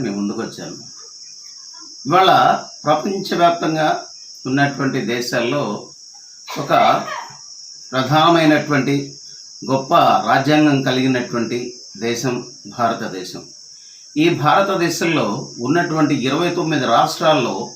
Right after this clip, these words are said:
రెండు తెలుగు రాష్ట్రాలు ఒక ప్రత్యేకతను సంతరించుకున్నాయి. ఒకటి తెలంగాణ, రెండు ఆంధ్ర రాష్ట్రం. ఇది ఉమ్మడి ఆంధ్రప్రదేశ్గా ఉన్నప్పుడు రెండు వందల తొంభై నాలుగు నియోజకవర్గాలు ఉండేవి. ఎప్పుడైతే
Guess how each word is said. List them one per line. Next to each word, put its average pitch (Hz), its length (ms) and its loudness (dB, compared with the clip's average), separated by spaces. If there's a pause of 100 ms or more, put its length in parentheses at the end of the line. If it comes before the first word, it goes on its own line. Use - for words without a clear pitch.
(520)
రెండు 151 180 2
తెలుగు 143 400 0
రాష్ట్రాలు 113 500 -2 (120)
ఒక 135 100 -10 (100)
ప్రత్యేకతను 139 640 -6 (120)
సంతరించుకున్నాయి. 104 800 -6 (380)
ఒకటి 139 220 -2 (200)
తెలంగాణ, 131 460 0 (300)
రెండు 117 280 -2 (180)
ఆంధ్ర 107 300 -4
రాష్ట్రం. - 300 -12 (800)
ఇది 247 100 0 (140)
ఉమ్మడి 208 300 2
ఆంధ్రప్రదేశ్గా 170 800 0
ఉన్నప్పుడు 156 380 2 (1080)
రెండు 202 260 2
వందల 185 300 6 (100)
తొంభై 151 320 4
నాలుగు 139 320 4 (380)
నియోజకవర్గాలు 139 720 2
ఉండేవి. 104 420 -2 (880)
ఎప్పుడైతే 190 360 2